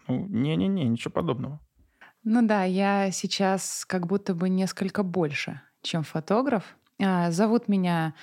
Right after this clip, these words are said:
Speaker 2: Ксения Тальфельд, но в данном подкасте принято представляться как Ксения Оскаровна, а потому что передо мной сидит Расим Данисович, и он
Speaker 1: Да.
Speaker 2: пьёт чай.
Speaker 1: Данисович.
Speaker 2: Он реально пьёт чай,
Speaker 1: <laughs>
Speaker 2: ребят.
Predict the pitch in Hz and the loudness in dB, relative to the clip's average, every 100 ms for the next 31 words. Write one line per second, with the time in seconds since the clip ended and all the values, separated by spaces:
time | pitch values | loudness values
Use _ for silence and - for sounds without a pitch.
0 | - - - - 208 180 156 196 240 - | -20 -16 -10 0 2 2 2 2 2 0
1 | 254 - _ - - - 202 190 170 - | -4 -6 _ -20 -20 0 2 4 2 0
2 | 175 - 175 170 170 185 180 175 185 180 | -4 0 2 2 2 2 2 2 0 -2
3 | - 175 - - 175 175 170 165 170 165 | 0 0 -2 -6 0 2 2 0 0 0
4 | 165 170 175 - 175 165 165 - - 160 | 0 -2 -4 -2 0 0 -2 -2 -4 -4
5 | - - 175 160 160 185 - 226 226 240 | -4 -2 0 2 0 -4 -2 2 2 2
6 | - - - - - 170 180 175 160 - | -4 -20 -20 -14 -10 -2 0 0 -2 -2
7 | 165 160 170 170 165 165 - 165 165 165 | -2 0 0 2 0 0 -2 -4 -2 -2
8 | - 160 156 156 175 - 247 - 175 139 | 0 0 0 0 -2 0 -2 0 0 2
9 | 101 104 - 160 104 117 139 151 151 - | 2 -2 0 2 4 4 6 6 4 -2
10 | - _ _ 185 180 170 160 156 160 165 | -8 _ _ 2 4 4 4 2 0 2
11 | 175 175 226 233 196 175 160 156 | 2 4 4 6 6 6 4 2